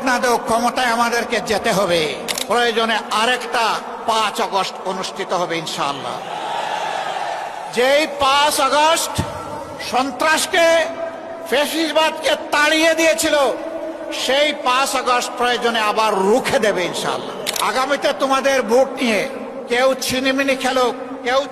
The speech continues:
চুরি করুক, কেউ তোমাদের ভোট হাইজ্যাক করুক, তোমরা কি তা বরদাস্ত করবে?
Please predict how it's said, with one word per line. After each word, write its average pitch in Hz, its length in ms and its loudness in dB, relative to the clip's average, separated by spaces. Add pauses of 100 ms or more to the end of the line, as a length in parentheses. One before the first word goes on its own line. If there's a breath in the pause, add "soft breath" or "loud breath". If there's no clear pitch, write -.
চুরি 294 280 0
করুক, 311 440 6 (240)
কেউ 294 160 4 (100)
তোমাদের 311 380 4 (160)
ভোট 320 280 4
হাইজ্যাক 320 480 2
করুক, 349 380 6 (360)
তোমরা 330 380 2
কি 339 120 0
তা 370 120 2 (100)
বরদাস্ত 339 580 2
করবে? 403 380 4